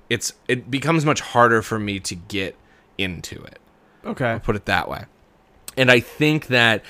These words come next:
Speaker 1: and I didn't know that this was shot in Romania until after I watched
Speaker 2: Yeah,
Speaker 1: it.
Speaker 2: you kinda would never
Speaker 1: Yeah.
Speaker 2: know.
Speaker 1: Well, but I'll say that for myself, I was like, this movie feels like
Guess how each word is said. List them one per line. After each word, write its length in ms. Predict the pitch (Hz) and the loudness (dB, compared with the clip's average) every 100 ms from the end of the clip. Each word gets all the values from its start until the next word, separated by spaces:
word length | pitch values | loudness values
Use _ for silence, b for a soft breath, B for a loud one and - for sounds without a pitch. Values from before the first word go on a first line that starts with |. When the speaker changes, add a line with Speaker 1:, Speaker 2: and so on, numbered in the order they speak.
| B B | B B
Speaker 1:
and 160 | 127 | 6
I 120 | 147 | 8
didn't 360 | 214 294 277 - | 8 4 2 -2
know 800 | 127 170 202 107 90 87 95 143 _ | 0 2 4 2 0 -4 -8 -14 _
that 160 | 110 101 | -8 -4
this 200 | 107 - | -4 -4
was 100 | 101 | -4
shot 300 | - 98 95 | 0 0 0
in 120 | 92 | -2
Romania 680 | 95 90 90 98 87 127 143 _ | -4 -4 -6 -8 -8 -10 -12 _
until 380 | 113 104 117 104 | -8 -4 -2 0
after 280 | 95 98 98 | 0 0 -2
I 40 | 90 | -2
watched 260 | 85 85 | -4 2
Speaker 2:
Yeah, 180 | 143 160 | 8 8
Speaker 1:
it. 100 | 143 | 8
Speaker 2:
you 200 | 165 175 | 2 -4
kinda 260 | 175 196 262 | -2 0 2
would 160 | 151 | 2
never 340 | 123 123 117 101 | 2 0 0 2
Speaker 1:
Yeah. 200 | 123 107 | 4 4
Speaker 2:
know. 260 | 104 101 98 | 2 -2 4
Speaker 1:
Well, 280 | 127 143 139 | 8 8 10
but 320 | 123 123 - - - - - | 8 6 4 -8 -20 -18 0
I'll 200 | 117 120 | 4 6
say 200 | - 123 | 8 8
that 180 | 110 101 | 8 2
for 240 | - 110 107 | -2 -6 0
myself, 720 | 101 101 208 175 110 104 - | 0 6 10 10 10 4 2
I 160 | 113 113 | 2 4
was 200 | 110 104 | 4 0
like, 260 | 98 98 | -2 -2
this 240 | 113 120 135 | 0 0 2
movie 340 | 143 135 120 | 4 4 2
feels 720 | - - 117 113 110 104 95 | 0 0 4 4 4 0 -2
like 560 | 104 98 92 92 - | 0 0 0 -2 -6